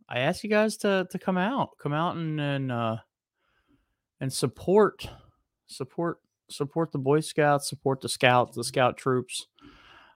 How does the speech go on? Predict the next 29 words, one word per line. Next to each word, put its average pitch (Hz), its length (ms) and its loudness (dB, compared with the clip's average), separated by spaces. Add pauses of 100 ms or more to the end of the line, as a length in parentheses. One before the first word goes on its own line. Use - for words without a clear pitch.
(120)
Um, 110 460 0 (920)
we're 131 100 2
gonna 127 160 2
say 120 160 4
hi. 117 300 10
I 110 180 4
mean, 117 180 -6
it's 120 280 -2
always 127 200 2
a 104 80 -2
highlight 104 360 0
for - 100 -16
me 101 160 -8
to, 104 80 -12
to, 110 220 -6
to, 98 320 -6 (120)
to 110 80 -8
do 104 120 -6
the 98 80 -8
parade. 98 360 -6
I 104 60 -4
love 104 220 -6
the 110 60 -8
parade. 101 480 -4 (600)
The - 60 -4
parade 110 260 8
is 104 120 0
fun. 92 440 -4 (1080)
Uh, - 400 -6